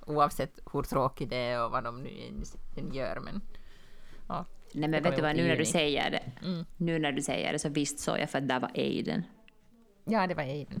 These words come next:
Speaker 1: med. Mm.
Speaker 2: Ja, Aiden var med där. Ja, nej, men minns du att jag såg inte, ser du sen, jag såg bara det där första eller andra avsnittet av den där serien. Jag tittar ju inte på den sen.
Speaker 1: Exakt, och det, jag, jag kommer titta, jag tror att de räknar med att, eh,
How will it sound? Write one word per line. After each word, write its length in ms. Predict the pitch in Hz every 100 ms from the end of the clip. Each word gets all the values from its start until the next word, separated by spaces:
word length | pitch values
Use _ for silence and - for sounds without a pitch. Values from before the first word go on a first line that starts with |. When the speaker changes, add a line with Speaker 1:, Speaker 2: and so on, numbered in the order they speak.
| -
Speaker 1:
med. 160 | - - - 180
Mm. 260 | 175 180 - -
Speaker 2:
Ja, 160 | - - -
Aiden 260 | - 160 -
var 100 | 160
med 200 | 175 -
där. 120 | - -
Ja, 220 | 170 160 -
nej, 200 | 175 165
men 160 | 170 175
minns 180 | 208
du 80 | 202
att 100 | 196
jag 80 | 196
såg 240 | 208 170
inte, 140 | 139 -
ser 80 | -
du 100 | 151
sen, 200 | 147 139
jag 100 | 165
såg 160 | 185 170
bara 100 | 156
det 60 | 151
där 100 | 151
första 340 | 156 156 147
eller 160 | 139 -
andra 340 | 131 - - -
avsnittet 400 | - 175 - 50
av 60 |
den 100 | -
där 100 | 170
serien. 400 | 175 - - -
Jag 100 | 170 170
tittar 140 | - 151
ju 80 | 165
inte 140 | 175
på 60 | -
den 160 | 185
sen. 160 | 175 185 - _ - - - -
Speaker 1:
Exakt, 480 | - 233 180 - -
och 240 | - 196
det, 60 | -
jag, 280 | 190 220 226 -
jag 200 | 226 254
kommer 240 | 277 208 - -
titta, 300 | 180 - 202
jag 120 | 170
tror 140 | - 240
att 100 | -
de 180 | 208 196
räknar 340 | 170 - 214
med 200 | 185 78
att, 260 | 170 - -
eh, 280 | 120 117